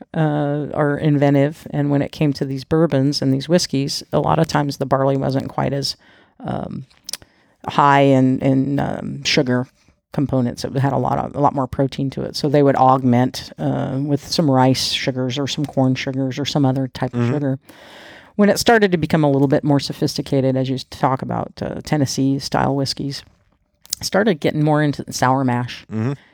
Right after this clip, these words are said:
Speaker 1: Where they actually would let some lactic activity go into the mashes themselves. Although some of them were al-, already lactic, they kind of accentuated that aspect of it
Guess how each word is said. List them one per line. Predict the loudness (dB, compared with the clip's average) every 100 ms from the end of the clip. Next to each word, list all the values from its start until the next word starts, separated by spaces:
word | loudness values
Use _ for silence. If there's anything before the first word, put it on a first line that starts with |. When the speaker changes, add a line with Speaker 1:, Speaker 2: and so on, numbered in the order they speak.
| _ _ -2
Speaker 1:
Where | 2 4 2
they | 0 2 4
actually | 4 0 -2 0 2
would | 2 0
let | 2 2 0 -4
some | -2 0
lactic | 0 -2 -4 -4
activity | -6 -6 -4 -2 0 0
go | 0 0 2
into | 0 -2
the | -2 -2 -2
mashes | -2 -2 -2 -4 -8 -6
themselves. | -6 -2 2 4 2 0 -2
Although | 0 2 2
some | 2 0
of | 2
them | 2
were | 2 2
al-, | 2 2 2
already | 2 2 0 2
lactic, | 0 0 -4 -2
they | -4
kind | 0 -2
of | -2 -8 -8
accentuated | -6 0 0 0 0 0 0 0
that | 0 0 -6 _ -2
aspect | -2 -2 -6 -4
of | -4
it | -4